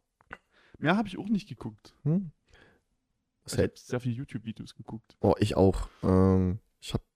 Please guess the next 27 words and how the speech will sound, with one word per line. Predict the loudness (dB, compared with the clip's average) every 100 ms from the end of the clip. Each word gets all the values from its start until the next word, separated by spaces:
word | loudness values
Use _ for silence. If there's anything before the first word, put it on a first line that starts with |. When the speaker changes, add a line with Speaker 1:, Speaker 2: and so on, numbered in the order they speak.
| -4
Speaker 2:
Hand | 0 0 -2
of | -2
Blood | 0 0
für | 0
mich | 0 0
wieder | -2 -2
entdeckt. | -2 -4 -6 -12
Ich | -12 -12 -14 -18 _ _ _ _ _ _ _ _ _ _ _ _ _ _
Speaker 1:
Das | -20 -20
ist | _
ein |
gefährliches | -16 -16 -16 -20 -20
Spiel. | -10 -8 -8 -12 -20 _ _ _ _
Speaker 2:
Hm? | -12 -12 -14 _ _ _ _ _ _ _ -2
Speaker 1:
Da, | 0 0 -8 -20 _ _ _
da, | -14 -12 -14 -18
manchmal | -10 -8 -8 -10
macht | -10 -10 -8
er | -8
Dinge, | -6 -6
die | -6
so | -8 -6
geil | -6 -4
sind. | -4 -6 -8
Speaker 2:
Oh, | -4
das | -2 -2
ist. | -2 -4